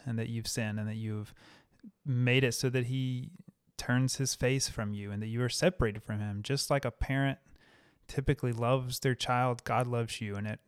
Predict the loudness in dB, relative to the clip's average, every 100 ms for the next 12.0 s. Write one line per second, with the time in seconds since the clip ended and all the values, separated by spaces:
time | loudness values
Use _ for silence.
0 | _ -6 -4 0 2 2 0 0 2 2
1 | 0 2 2 2 0 -4 -6 -4 -4 -6
2 | -8 -8 -4 -2 -2 -2 -4 -2 -2 -2
3 | -6 -6 -2 -2 -6 -8 -8 -10 -20 -20
4 | -20 -20 2 6 10 10 10 8 8 8
5 | 6 6 6 4 4 2 2 0 2 2
6 | -2 -8 -8 -8 -8 -12 -16 -4 -2 0
7 | 2 4 6 4 4 4 4 4 4 2
8 | 2 2 2 0 0 2 2 0 -4 -10
9 | -6 0 0 0 0 0 0 -4 -20 _
10 | -2 2 4 4 2 2 4 4 2 0
11 | 0 -2 -4 -4 -6 -6 -6 -6 -8